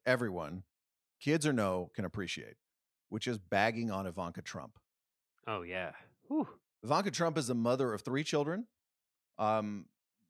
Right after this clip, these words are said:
Speaker 1: not to minimize that experience at all, but she told Yahoo Finance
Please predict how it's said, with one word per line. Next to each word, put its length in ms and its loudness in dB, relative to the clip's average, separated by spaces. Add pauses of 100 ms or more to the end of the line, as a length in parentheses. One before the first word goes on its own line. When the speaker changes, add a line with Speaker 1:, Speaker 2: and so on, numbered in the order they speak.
(160)
Speaker 1:
not 300 2
to 60 -2
minimize 460 0
that 100 4
experience 460 0
at 60 0
all, 200 4
but 140 -6
she 100 -6
told 320 -2
Yahoo 520 0
Finance 680 -4